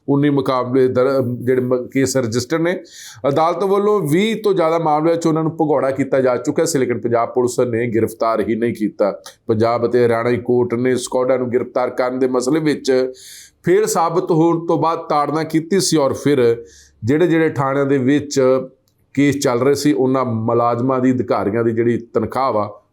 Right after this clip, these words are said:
ਉਹਨੂੰ ਅਟੈਚ ਕਰਨ ਦੇ, ਮਤਲਬ ਜ਼ਬਤ ਕਰਨ ਦੇ, ਰੋਕਣ ਦੇ ਆਦੇਸ਼ ਜਾਰੀ ਕਰ ਦਿੱਤੇ ਸੀ। ਫਿਰ ਪੰਜਾਬ ਪੁਲਿਸ ਨੂੰ ਭਾਜੜਾਂ ਪਈਆਂ ਕਿਉਂਕਿ ਪੰਜਾਬ ਪੁਲਿਸ ਦਾ ਚਿਹਰਾ ਬੇਨਕਾਬ ਹੋ ਗਿਆ ਸੀ ਕਿ ਪਰਦੇ ਦੇ ਪਿੱਛੇ ਅਮਨ ਸਕੋਡਾ ਦੇ ਨਾਲ ਪੰਜਾਬ ਪੁਲਿਸ ਦੇ ਅਧਿਕਾਰੀਆਂ ਦੀ ਕਿੰਨੀ ਸਾਂਝ ਆ।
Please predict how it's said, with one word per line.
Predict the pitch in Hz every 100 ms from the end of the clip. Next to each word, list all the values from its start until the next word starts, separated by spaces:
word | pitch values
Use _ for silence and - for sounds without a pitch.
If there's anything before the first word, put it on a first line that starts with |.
| _
ਉਹਨੂੰ | 143 135 123
ਅਟੈਚ | 131 139 131 123
ਕਰਨ | - 117 110
ਦੇ, |
ਮਤਲਬ | 117 117 120
ਜ਼ਬਤ | 101 139 -
ਕਰਨ | - 127 117
ਦੇ, |
ਰੋਕਣ | 120 120 117 120
ਦੇ | 117
ਆਦੇਸ਼ | 104 117 113
ਜਾਰੀ | 120 110
ਕਰ | 120 107
ਦਿੱਤੇ | 120 123 143
ਸੀ। | 131 123 - - _ -
ਫਿਰ | 156 127
ਪੰਜਾਬ | - 123 120 117
ਪੁਲਿਸ | 120 120 123
ਨੂੰ | 120
ਭਾਜੜਾਂ | 120 127 104 127
ਪਈਆਂ | 127 135 143
ਕਿਉਂਕਿ | 143 -
ਪੰਜਾਬ | 143 143 143 143
ਪੁਲਿਸ | 156
ਦਾ | 143 147
ਚਿਹਰਾ | - 185 156 123 - - _ -
ਬੇਨਕਾਬ | 92 156 175 170 147 139
ਹੋ | 139
ਗਿਆ | 127 143
ਸੀ | 135 156 160 - _ _ _ _ -
ਕਿ | 139 139 131 139
ਪਰਦੇ | 156 156 165
ਦੇ | 147
ਪਿੱਛੇ | 143 135 - 139 139 - - 143
ਅਮਨ | 175
ਸਕੋਡਾ | 156 - 131 120
ਦੇ | 117
ਨਾਲ | 123 123
ਪੰਜਾਬ | 123 120 117
ਪੁਲਿਸ | 123 120 117
ਦੇ | 123
ਅਧਿਕਾਰੀਆਂ | 120 127 107 101 113
ਦੀ | 113
ਕਿੰਨੀ | 113 110 107 123 - - _ -
ਸਾਂਝ | - - 151 123 95
ਆ। | 87